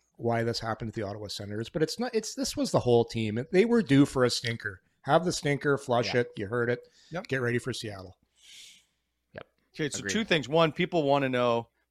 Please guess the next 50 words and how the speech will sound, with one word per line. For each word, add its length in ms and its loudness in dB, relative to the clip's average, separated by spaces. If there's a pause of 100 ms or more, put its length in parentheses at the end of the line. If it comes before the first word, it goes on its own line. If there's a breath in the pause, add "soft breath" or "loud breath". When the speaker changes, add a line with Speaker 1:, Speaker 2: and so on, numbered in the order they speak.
(140)
Speaker 3:
uh, 200 -4
in 120 -8
the 80 -10
chat, 380 -2
basically, 500 -4
about 320 -2
them 280 -2 (400)
dwelling 440 4
on 200 2
this. 400 -4 (460)
I 120 2
don't 200 2
think 180 -2
they 120 2
give, 460 -2 (200)
like, 220 0 (440)
and 100 0
I've 180 2
talked 260 6
to 60 -2
you 60 0
guys 300 6 (140)
after 320 2
losses, 380 0
like, 140 0 (180)
"We'll 240 2
be 100 4
fine. 360 0
We'll 220 -2 (100)
get 140 0
at 200 2
it 120 -4
tomorrow." 320 0
Like, 220 -2 (340 soft breath)
you 120 -4
guys 200 0
don't 220 0
spend 220 2
a 40 2
lot 220 6
of 40 -12
time 260 0
thinking 260 -4
about 220 -2 (280)
losing 300 -4
hockey 300 -4
games 320 -6
the 80 -8
night 200 -4
before, 420 -6